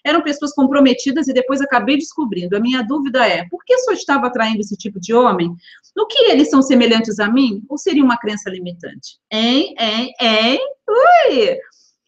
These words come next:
E várias outras pessoas comentaram, e eu acho muito interessante, eu acho muito válido, eu acredito que, é, o que eu tenho pra responder pra você vai fazer a diferença.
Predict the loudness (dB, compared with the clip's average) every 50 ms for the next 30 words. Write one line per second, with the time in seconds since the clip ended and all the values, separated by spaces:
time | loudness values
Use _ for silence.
0 | _ -2 2 4 4 4 4 2 0 -2 0 2 2 2 2 0 -2 -6 -10 -12
1 | -12 -12 -12 -12 -10 -10 -12 -12 -12 -14 -14 -14 -14 -12 -10 -8 -8 -6 -6 -8
2 | -10 -12 _ _ _ _ _ _ _ _ _ _ _ _ _ _ -20 -10 -6 -4
3 | -2 -2 -2 -4 -6 -8 -8 -6 -8 -6 -6 -6 -6 -6 -6 -8 -8 -8 -8 -8
4 | -8 -10 -10 -8 -6 -6 -6 -6 -6 -2 0 2 2 4 4 2 0 0 0 -2
5 | -2 -4 -4 -6 -8 -8 -8 -10 -14 -16 -16 _ -8 -6 -6 -6 -8 -10 _ _
6 | _ _ _ _ _ _ _ -2 0 2 4 4 4 2 0 -2 -4 -8 -10 -12
7 | -10 -6 -6 -6 -4 -4 -4 -2 -2 -2 -4 -4 -2 0 0 2 2 2 2 2
8 | 0 0 -2 -4 -8 -10 _ _ _ _ _ _ _ _ _ _ _ _ _ _
9 | _ _ _ _ _ _ _ _ _ _ _ _ _ _ _ _ _ _ _ -6
10 | -2 0 0 0 0 0 0 0 2 2 0 2 0 0 -2 -4 -6 -8 -4 -2
11 | 0 0 0 0 -2 -6 -14 _ _ _ _ _ -20 -20 -20 _ _ _ _ _
12 | _ _ _ _ _ _ _ _ _ _ -8 -4 -4 -4 -2 -2 -2 -2 -2 -2
13 | -2 -4 -6 -6 -8 -8 -8 -8 -12 -16 -18 -20 -20 -20 -20